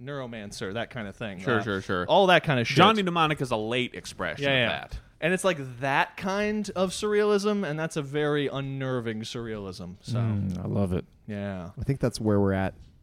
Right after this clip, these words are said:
Speaker 4: in CrossFit right now, too.
Speaker 1: Yeah.
Speaker 4: We're in, we're in that type of a surrealism. Everything is at night,
Speaker 1: Yes.
Speaker 4: it feels like.
Speaker 1: State of CrossFit, unnerving <laughs> surrealism.
Speaker 4: Unnerving surrealism.
Speaker 1: Yeah.
Speaker 4: Uh, yeah, that's pretty cool. Well, uh,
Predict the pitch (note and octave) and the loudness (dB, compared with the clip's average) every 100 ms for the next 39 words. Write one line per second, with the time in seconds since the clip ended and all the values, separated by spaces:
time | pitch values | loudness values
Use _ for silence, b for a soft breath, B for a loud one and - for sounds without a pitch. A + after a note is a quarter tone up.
0 | _ _ G2+ F#2+ F2+ F#2 - F#2+ E2+ - | _ _ -2 -2 -4 -8 -8 -6 -6 -10
1 | - D#2 D#2+ D#2+ G#3 G2 F#2+ F2+ E2 G#2 | -10 -8 -8 -10 -6 -6 -6 -8 -10 -10
2 | G2 G2 F#2+ F2 F#2+ G2 F#2 F#2+ - G#2 | -4 -4 -4 -4 -4 -2 -2 -4 -4 -4
3 | G#2 F#2+ - F#2+ F#2 F#2+ F2+ F2 E2+ E2 | -4 -4 -8 -10 -6 -4 -4 -2 -4 -6
4 | - _ - G2+ G#2 G2 F#2+ F#2+ - F#2 | -12 _ -6 -2 0 0 0 -2 -2 -2
5 | F2 - - _ - G2 F#2+ - D#2+ F#2 | -2 -6 -10 _ -14 -10 -8 -6 -6 -6
6 | C#2+ - - - - - D3+ C#3+ - C3 | -8 -10 -18 -16 -10 0 2 2 0 -2
7 | B2+ A2 F#2+ A2+ B2 A#2+ B2+ A#2+ C#3 D3 | -2 -10 -10 -10 -6 -2 -2 0 0 2
8 | D#3+ D3+ D#3 G3 E3+ - - A2+ D#3 C#3+ | 2 2 2 2 0 -4 -2 2 4 4
9 | C#3 C3+ C3+ C3 - A#2 A2 A2 G2 F#2 | 6 8 6 4 0 -2 -2 -2 -2 -2
10 | E2+ B B B A#2 G#2+ B - B2+ C#3 | -6 B B B -12 -14 B -6 2 6
11 | C3+ B2+ - _ - F3 D3+ F#2+ - - | 6 6 2 _ 0 4 4 2 -4 -4
12 | - - C3+ - A2+ A#2 B2+ - - - | -2 0 0 4 4 4 0 -10 -20 -6
13 | A#2+ B2+ B2 B2 A#2 A2+ | 2 4 6 6 6 4